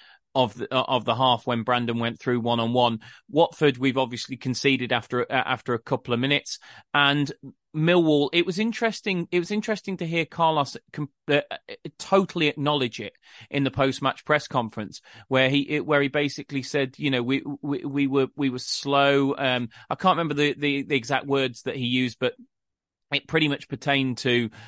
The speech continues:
that w-, that we, we were lethargic, we looked sleepy early doors,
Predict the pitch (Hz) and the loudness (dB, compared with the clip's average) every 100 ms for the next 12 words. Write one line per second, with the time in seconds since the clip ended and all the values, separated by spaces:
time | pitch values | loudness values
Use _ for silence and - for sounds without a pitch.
0 | - 131 - 147 - 135 135 123 - 123 | -2 0 2 0 2 2 2 0 -2 -4
1 | 131 123 120 - 135 131 127 - 135 113 | -2 0 -2 0 2 2 2 -2 -2 -4
2 | - - 139 131 - 131 127 135 127 120 | -4 -2 2 2 2 0 2 2 2 0
3 | 131 127 127 | 0 2 0